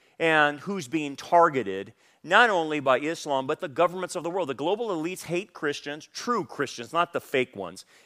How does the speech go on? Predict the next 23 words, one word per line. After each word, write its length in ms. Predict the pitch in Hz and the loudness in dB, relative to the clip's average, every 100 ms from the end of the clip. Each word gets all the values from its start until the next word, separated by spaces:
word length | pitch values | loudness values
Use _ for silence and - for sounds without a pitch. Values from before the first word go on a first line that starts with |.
| _ | _
They 160 | 147 131 | 4 6
hate 400 | 147 190 233 - | 8 8 8 0
Christians 640 | - 127 - 127 120 147 | -4 -4 -6 -10 -10 -10
because 300 | 156 156 143 | -8 -6 -6
Christians 440 | - 214 - 202 - | -4 -4 -4 -8 -6
stand 260 | 185 165 | -4 -4
in 100 | 151 | -4
the 80 | 131 | -6
way 380 | 120 190 165 139 _ _ | -2 0 -2 -4 _ _
of 80 | 143 | 0
what 160 | 143 139 | 2 2
they're 100 | 131 | -2
trying 300 | - 147 131 | -2 -2 -2
to 120 | 117 | -8
achieve, 720 | 104 - 240 214 131 139 - _ _ _ | -8 -8 -6 -6 -6 -6 -10 _ _ _
and 200 | - 170 - | 4 4 2
also 480 | 175 196 233 185 170 | 2 4 2 -4 -6
Israel 340 | - 233 220 196 | -8 -8 -8 -8
stands 400 | - 143 120 107 | -6 -4 -4 -6
in 140 | 110 | -8
their 140 | 107 101 | -6 -4
way. 300 | 101 87 67 - | -2 -2 -4 -8
So 360 | - 160 147 | 0 2 2